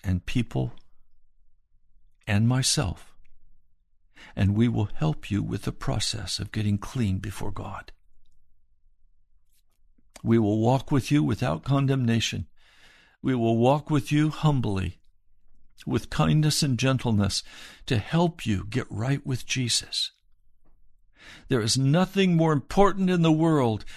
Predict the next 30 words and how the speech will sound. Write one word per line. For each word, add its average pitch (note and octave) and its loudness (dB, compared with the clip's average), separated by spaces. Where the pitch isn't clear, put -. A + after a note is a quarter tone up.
than D3 2
full, G3+ -2
complete F#3+ 0
confession F3 2
and E3+ 2
repentance E3+ 2
and D3+ 2
begin D3 2
to D3+ 2
walk D#3+ 2
in D3 0
righteousness, E3 4
be D3 8
baptized E3+ 0
in D#3 2
the C#3 4
Holy D3 4
Spirit, F3+ 2
and D3+ 2
be D3+ 4
made F3 2
righteous E3 2
and D3+ 2
pure F#3 2
by D3+ 2
the C#3+ -2
mighty F3 2
hand F#3 2
of C3+ 0
God. C#3 2